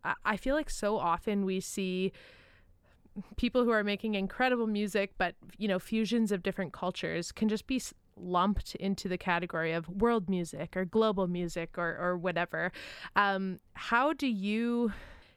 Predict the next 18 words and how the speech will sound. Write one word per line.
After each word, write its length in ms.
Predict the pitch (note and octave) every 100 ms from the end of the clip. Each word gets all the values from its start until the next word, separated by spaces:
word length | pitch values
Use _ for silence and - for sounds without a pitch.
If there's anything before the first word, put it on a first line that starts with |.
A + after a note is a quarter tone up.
| -
you 120 | G#3+
know, 220 | F#3+ F#3+ -
try 400 | - A3 A3 A3+
to 580 | - G#3+ G3 G3 G3 F#3+ - _ _ _ _
communicate 880 | - A3 G#3 G#3+ A#3 A3+ G#3 F#3+ -
what 220 | F#3+ G3 E3
you're 140 | G3+
doing 500 | F3+ F3+ G3 F#3 F3+
to 480 | - G3 F3+ F3+ F3 - _ - - -
audiences, 720 | G3+ G#3+ G3+ F3+ - F3+ F3 -
to, 120 | G#3+
uh, 300 | F#3 F3+ F#3+
you 160 | F#3 G3+
know, 140 | F3+
people 320 | F#3 G#3 G#3
everywhere? 440 | F3+ F#3 G3+ F#3+ F3
Like, 180 | F#3 -
how, 400 | G#3+ G#3+ A3+